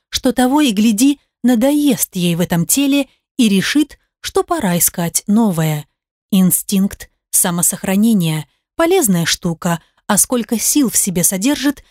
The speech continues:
сколько мудрости добавляет, сколько терпения одалживает. За красивый дом Ясмина тоже была благодарна – хоть и приходилось самой вымывать его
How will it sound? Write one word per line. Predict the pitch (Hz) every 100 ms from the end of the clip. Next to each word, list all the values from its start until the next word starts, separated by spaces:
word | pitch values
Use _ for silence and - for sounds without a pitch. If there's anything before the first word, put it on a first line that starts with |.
| -
сколько | - 294 269 262
мудрости | 247 320 233 165 - 190
добавляет, | 170 175 175 262 294 277 - _ -
сколько | - 359 330 -
терпения | 285 302 277 - 180 170 175 180 180 _ _ -
одалживает. | 185 196 233 202 170 156 151 - - _ _ _ _ _
За | 185 190
красивый | 196 196 - 208 185
дом | 170 190 247 247 _ _ -
Ясмина | 196 214 - 226 226 220
тоже | 214 285 269 190
была | 160 165 165
благодарна – | 165 165 175 175 190 156 156 147 _ _ _
хоть | - 349 339
и |
приходилось | - 285 254 214 208 226 226 -
самой | - - 247 254 214
вымывать | 160 170 170 165 247 -
его | 254 233 254